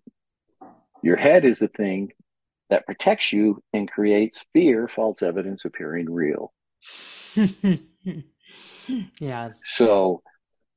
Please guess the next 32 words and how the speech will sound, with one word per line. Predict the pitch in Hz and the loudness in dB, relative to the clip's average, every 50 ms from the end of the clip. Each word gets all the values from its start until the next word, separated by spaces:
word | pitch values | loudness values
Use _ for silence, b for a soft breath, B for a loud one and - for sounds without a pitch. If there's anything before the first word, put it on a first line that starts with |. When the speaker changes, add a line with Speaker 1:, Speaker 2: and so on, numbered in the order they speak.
| _ - | _ -12
Speaker 1:
when | 104 104 123 139 139 | -4 0 2 4 4
you | 127 131 127 | 6 4 4
get | 110 131 131 120 | 4 4 2 2
more | 123 131 151 175 165 | 2 0 0 0 -2
connected | - 170 151 135 131 127 - - 123 104 | -4 -4 -4 -2 -4 -4 -4 -8 -10 -10
to | - - 110 | -8 -6 -4
your | 95 92 90 90 - - | -4 -2 -4 -4 -6 -6
energetic | 113 117 123 135 131 110 101 - - 110 117 135 147 131 - - | -4 -4 -2 -2 -2 -4 -4 -4 -2 0 0 2 0 -2 -6 -8
self, | - - 92 73 71 69 65 - _ | -8 -4 -2 -2 -2 -2 -4 -8 _
and | - 90 90 98 | -12 -8 -6 -6
this | 104 - - | -6 -6 -8
is | 101 - 104 | -10 -6 -4
what | 95 98 101 | -4 -2 -2
I | 92 90 - | -2 -2 -4
teach | - - 165 208 - - - | -6 -8 -8 -6 -8 -10 -6
people, | - 85 69 67 _ - 67 62 - _ _ _ _ _ _ _ _ _ _ _ _ _ _ _ _ - | -4 -4 -4 -4 _ -12 -14 -14 -14 _ _ _ _ _ _ _ _ _ _ _ _ _ _ _ _ -14
then | - 80 78 - 117 139 170 175 | -14 -6 -2 0 2 2 2 2
you | 143 117 101 95 90 | 0 2 2 2 0
know | 87 87 87 98 110 131 - 185 120 | 0 0 0 0 2 2 2 2 0
you. | 90 78 69 - - - - - - _ _ _ _ _ _ b b b b b - | -2 -4 -6 -8 -10 -10 -12 -14 -16 _ _ _ _ _ _ b b b b b -6
You | - 92 107 151 185 190 | -2 2 2 4 4 4
don't | 190 180 165 156 - - | 4 4 4 4 4 4
know | 113 110 117 127 147 139 | 4 6 6 6 6 6
you | 117 101 95 90 87 87 87 | 4 4 2 0 -2 -2 -2
looking | 87 101 98 - 110 104 95 92 | 0 -2 -2 0 -2 -4 -2 -2
in | 87 82 | -4 -6
the | 78 78 | -6 -6
mirror. | 82 87 95 110 113 98 82 76 76 - | -6 -4 -4 -2 -2 -2 -2 -4 -6 -4
That | - 90 107 131 131 | -2 0 0 0 0
is | 82 - - - | -2 -4 -8 -10
not | 78 82 95 104 127 139 - - | -8 -6 -4 -4 -4 -4 -6 -8
you. | - 85 92 127 147 123 - | -6 -2 0 0 2 0 -2